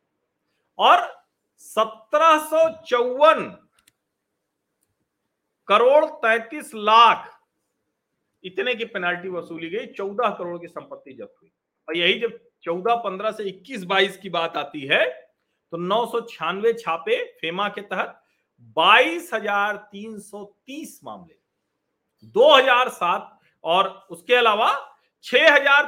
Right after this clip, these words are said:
तीन सौ तिहत्तर करोड़ की पेनल्टी वसूली गई, सात हजार छाछठ करोड़ की संपत्ति जब्त हुई है। अब इसके आगे ये भी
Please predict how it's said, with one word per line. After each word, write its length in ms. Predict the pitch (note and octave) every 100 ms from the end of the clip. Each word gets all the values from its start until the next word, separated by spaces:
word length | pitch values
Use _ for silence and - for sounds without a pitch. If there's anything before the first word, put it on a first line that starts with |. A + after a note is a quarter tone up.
| -
तीन 200 | B3 C#4
सौ 140 | - C4+
तिहत्तर 680 | - F#3 F#3+ - - C#4 C4+
करोड़ 280 | G#3 G3+ G3+
की 180 | F#3 F4+
पेनल्टी 460 | - F3+ D3+ C#3+ D3+
वसूली 360 | B2 B2 A2
गई, 140 | F#2 F#2+ _ _ _ _ _ _
सात 540 | - - G#3 - D4
हजार 360 | G3+ F#3 F#3+ G3
छाछठ 480 | - D3+ D3+ F#3 F3+
करोड़ 200 | - C3+
की 120 | - -
संपत्ति 500 | - B2 A#2+ _ E3+
जब्त 340 | G#2+ G#2+ _
हुई 60 | F2+
है। 80 | _ _ _ _ _ _ _ _ _ _ _ _ _ _ _
अब 80 | A#2+
इसके 220 | B2+ -
आगे 200 | F3 E3+
ये 180 | E3+ C#3+
भी 160 | C#3+